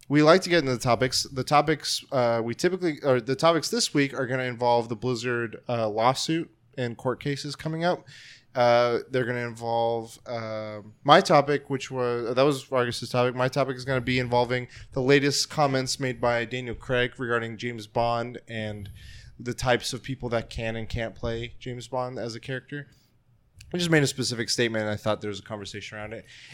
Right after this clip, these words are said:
And ending with, uh, our topics this week, uh, Jang's bringing in the, the S tier guns. We're gonna be talking about what are some of the S tier, um, works of fiction that we've,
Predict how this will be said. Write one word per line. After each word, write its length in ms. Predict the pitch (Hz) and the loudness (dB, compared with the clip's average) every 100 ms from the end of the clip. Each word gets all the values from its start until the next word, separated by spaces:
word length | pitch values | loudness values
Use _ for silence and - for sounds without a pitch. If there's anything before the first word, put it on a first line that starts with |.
| - | -4
And 300 | 127 123 123 | -2 -2 -2
ending 380 | 165 208 190 147 | 0 2 2 4
with, 380 | 131 123 - 131 | 2 2 -2 2
uh, 420 | 117 117 113 107 | 4 4 2 -2
our 320 | 131 120 113 110 | -2 0 -2 -4
topics 480 | 123 117 120 - | -2 0 0 -2
this 180 | 123 - | -6 -6
week, 240 | 127 117 131 | -6 -4 -2
uh, 240 | 113 107 | -2 -2
Jang's 380 | 104 127 131 131 | -4 -4 -4 -6
bringing 520 | 135 127 123 117 120 | -8 -8 -8 -10 -12
in 260 | 135 120 120 | -8 -6 -4
the, 120 | 110 110 - | -4 -6 -4
the 200 | 127 - | -2 0
S 220 | 151 - | 2 0
tier 240 | - 117 | 0 -2
guns. 400 | 95 101 95 104 - - - - | 0 -4 -4 -8 -16 -20 -20 -8
We're 100 | 127 | 0
gonna 100 | 135 | 0
be 60 | 123 | 2
talking 340 | 139 120 123 | 2 2 0
about 360 | 117 117 110 113 | 2 4 4 2
what 220 | 123 127 | 4 6
are 140 | 127 | 4
some 180 | - 127 | 2 -2
of 140 | 113 | -4
the 240 | 120 117 117 | -6 -8 -4
S 240 | 135 127 | -2 -2
tier, 480 | - 131 123 117 117 - - - _ - | -4 -6 -6 -6 -10 -16 -20 -20 _ -2
um, 520 | 113 107 101 98 98 - | 0 2 0 -2 -8 -2
works 240 | 131 127 | 0 0
of 80 | 120 | -4
fiction 560 | - 139 - - 113 107 _ | -4 -4 -4 -6 -8 -10 _
that 320 | - 113 110 123 | 0 0 0 -4
we've, 460 | 113 110 101 - | -6 -6 -10 -16